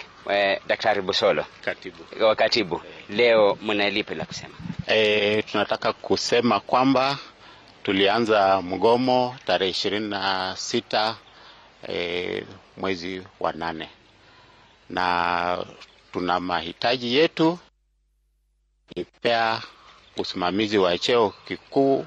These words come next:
Speaker 2: cha Moi University, na tunataka kusema kufikia saa hizi hatujapata suluhu ya hizo shida. Kwa hivyo, mgomo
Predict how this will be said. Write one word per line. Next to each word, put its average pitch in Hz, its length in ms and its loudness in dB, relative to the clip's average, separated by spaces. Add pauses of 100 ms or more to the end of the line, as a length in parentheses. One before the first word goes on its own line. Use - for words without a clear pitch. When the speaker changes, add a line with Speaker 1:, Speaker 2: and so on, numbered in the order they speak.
(400)
Speaker 2:
cha - 100 -2
Moi 120 200 0
University, 151 580 0 (800)
na 98 120 -2
tunataka 113 680 -4
kusema 123 440 0
kufikia 117 600 0
saa 101 220 -4
hizi 98 380 -4 (800)
hatujapata 92 1040 -2
suluhu 85 680 -6 (500)
ya 87 100 -2
hizo 90 240 -4
shida. 131 500 0 (600)
Kwa 90 120 2
hivyo, 127 480 2 (540)
mgomo 120 720 2